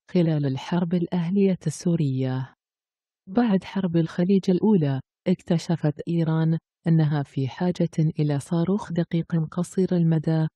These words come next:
لأن صواريخها زلزال واحد ونازعات كانت صواريخ غير موجهة، وبالتالي فهي غير دقيقة للغاية.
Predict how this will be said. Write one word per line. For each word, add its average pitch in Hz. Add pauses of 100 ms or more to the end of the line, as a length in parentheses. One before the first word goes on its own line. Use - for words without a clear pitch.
(160)
لأن 208
صواريخها 196
زلزال 165
واحد 196
ونازعات 185 (300)
كانت 151
صواريخ 160
غير 220
موجهة، 160 (220)
وبالتالي 143
فهي 170
غير 185
دقيقة 185
للغاية. 143